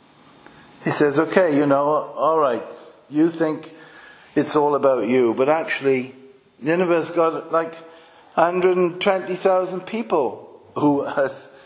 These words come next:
Kath read out to us, can't tell their right hand from their left. You know, they don't know where they're at. Um, shouldn't I be concerned about them?"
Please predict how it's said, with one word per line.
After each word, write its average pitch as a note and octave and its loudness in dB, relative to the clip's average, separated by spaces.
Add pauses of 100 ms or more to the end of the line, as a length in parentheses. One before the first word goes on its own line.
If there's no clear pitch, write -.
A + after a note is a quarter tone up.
(180)
Kath C#3+ -2
read D3+ 2
out D3 0
to B2+ 2
us, A#2+ -2
can't E3 -2
tell E3 2
their D#3+ 2
right D#3+ 0
hand E3 -4
from E3+ -14
their E3 0
left. F3 -4 (1000)
You D#3+ 0
know, C#3 0
they E3 0
don't E3 0
know F3 2
where F#3 2
they're D#3 2
at. F2+ -4 (1000)
Um, C#3 0 (200)
shouldn't F3 0
I F3+ 2
be E3+ 2
concerned D#3 -4
about D3 -4
them?" D3+ -6